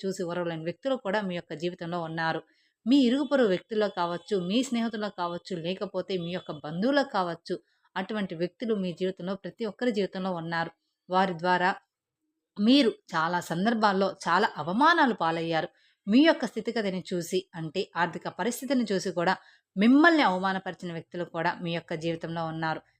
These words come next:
దీనివల్ల మీరు చాలా మానసికంగా కృంగిపోయినట్టు పరిస్థితులు కూడా కనిపిస్తున్నాయి. చూశారు కూడా, మీరు అలాంటి పరిస్థితులు కూడా చూస్తూ ఉన్నారు కూడా మీ జీవితంలో. దీనివల్ల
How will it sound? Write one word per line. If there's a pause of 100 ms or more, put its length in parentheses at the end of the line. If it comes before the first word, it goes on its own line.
(140)
దీనివల్ల
మీరు
చాలా
మానసికంగా
కృంగిపోయినట్టు
పరిస్థితులు
కూడా
కనిపిస్తున్నాయి. (360)
చూశారు
కూడా, (120)
మీరు
అలాంటి
పరిస్థితులు
కూడా (100)
చూస్తూ
ఉన్నారు
కూడా
మీ
జీవితంలో. (500)
దీనివల్ల